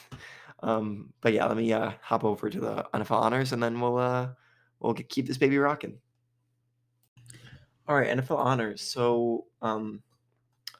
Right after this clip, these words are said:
for those of you who don't know, this is just, like, the award show for the N F L that happens a couple days before the Super Bowl. Um, I'm gonna start with not the M V P. I'm gonna do,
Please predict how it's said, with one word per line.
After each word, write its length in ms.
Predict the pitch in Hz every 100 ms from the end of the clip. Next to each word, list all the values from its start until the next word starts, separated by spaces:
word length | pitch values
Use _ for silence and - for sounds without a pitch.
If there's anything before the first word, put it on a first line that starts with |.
| _ _ _
for 80 | 139
those 140 | 139
of 60 | 135
you 20 |
who 100 | 123
don't 140 | 117
know, 100 | 113
this 100 | 107
is 100 | 104
just, 160 | 104 117
like, 120 | -
the 220 | 110 101 -
award 460 | 113 98 110 104
show 380 | - - 104 104
for 260 | 101 107 107
the 440 | 104 101 101 101 - _ _ -
N 140 | 107
F 160 | 104 107
L 400 | 107 104 101 -
that 120 | 107
happens 580 | 110 104 107 101 - - - _ _ _ _
a 20 | -
couple 220 | 165 160
days 240 | 151 135
before 440 | 143 131 131 127 120
the 120 | 113
Super 260 | - 127
Bowl. 460 | 120 123 127 127 - _ _ _ _ _
Um, 320 | 117 120 117 -
I'm 100 | 143
gonna 160 | 160
start 480 | 165 - 123 127 127 -
with 300 | 113 104 - _ _ _ _ _ _ _ _ -
not 400 | 110 107 110 -
the 80 | 110
M 120 | 104
V 120 | 104
P. 420 | - 110 117 131 _ _ _ _ _ _ _ _ _
I'm 320 | 95 101 113
gonna 260 | 110 117 117
do, 800 | 127 113 110 110 117 143 165